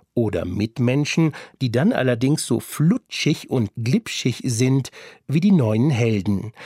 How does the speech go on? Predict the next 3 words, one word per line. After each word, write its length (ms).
Molche 580
und 280
Regenwürmer. 960